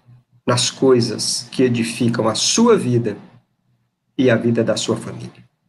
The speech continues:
E enquanto isso, aprenda preciosas lições que o Senhor está querendo lhe dar. Se você não aprender,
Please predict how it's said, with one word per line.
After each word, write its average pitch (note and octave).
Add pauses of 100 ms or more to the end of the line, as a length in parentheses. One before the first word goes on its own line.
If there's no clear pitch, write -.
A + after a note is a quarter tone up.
(500)
E F#3
enquanto F#3
isso, F#3 (1200)
aprenda F3
preciosas G3
lições F3+ (1500)
que E3
o E3+
Senhor C#3+
está B2
querendo E3
lhe D3+
dar. - (3250)
Se -
você B2
não B2+
aprender, C#3